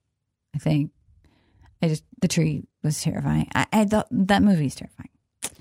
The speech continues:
Um, The Ring scared the complete crap out of me. I, uh, still apologize to this day to, uh, at the time it was Lisa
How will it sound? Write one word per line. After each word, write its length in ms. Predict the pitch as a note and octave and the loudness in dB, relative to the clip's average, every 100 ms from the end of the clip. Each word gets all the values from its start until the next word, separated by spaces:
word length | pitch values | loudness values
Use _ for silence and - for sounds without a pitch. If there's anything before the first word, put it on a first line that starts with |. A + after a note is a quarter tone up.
| _ _ _ _ - | _ _ _ _ 0
Um, 280 | F3 E3 E3 | 2 2 2
The 120 | F3 | 2
Ring 340 | G3 G3+ G#3 | 4 6 6
scared 540 | G#3 - F#3+ F#3 F3 E3+ | 4 0 2 2 0 -2
the 80 | |
complete 360 | D#3+ E3+ G#3 G3 | 2 2 2 0
crap 240 | F#3+ E3 | 2 2
out 140 | E3 E3 | 2 2
of 80 | E3+ | 2
me. 380 | E3 D#3 D#3 - _ _ _ _ _ | 2 2 0 -6 _ _ _ _ _
I, 240 | D#3+ D#3 D3+ | 2 4 4
uh, 140 | D3+ - _ - | 0 -6 _ -12
still 300 | - - F#3+ | -6 2 2
apologize 640 | F3+ E3+ D#3+ D#3+ E3 E3 | 4 4 4 4 2 2
to 80 | - | 0
this 160 | C#3+ D3 | -4 0
day 400 | E3 D#3 D#3 D#3 | 2 4 2 0
to, 460 | - D#3 D#3 D3+ - | -2 0 0 -2 -4
uh, 220 | D#3 D#3 - | -4 -4 -2
at 140 | D#3+ | -2
the 60 | - | -2
time 360 | E3+ D3+ D3+ | 0 2 2
it 80 | D3 | 0
was 140 | - E3 | -4 -4
Lisa 180 | D3 | -2